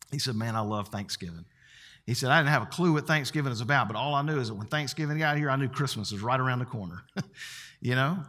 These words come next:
And he said, "I watched that Thanksgiving Day parade," and he said, "Who was at the very end of that parade?" He said, "It was Santa Claus." He said, "Good things were coming in a few weeks down the road." And, uh, listen, when creation looks at us and sees in the grand scheme of all that's going on,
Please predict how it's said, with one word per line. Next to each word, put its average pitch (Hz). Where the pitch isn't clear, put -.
And 135
he 135
said, 135
"I 135
watched 156
that 160
Thanksgiving 156
Day 151
parade," 151
and 131
he 123
said, 135
"Who 160
was 165
at 156
the 147
very 156
end 160
of 151
that 143
parade?" 151
He 123
said, 139
"It 156
was 131
Santa 202
Claus." 107
He 147
said, 139
"Good 196
things 165
were 139
coming 165
in 120
a -
few 165
weeks 156
down 143
the 120
road." 117
And, 110
uh, 110
listen, 127
when 123
creation 135
looks 139
at 110
us 90
and 107
sees 135
in 110
the 104
grand 127
scheme 123
of 98
all 120
that's 120
going 120
on, 131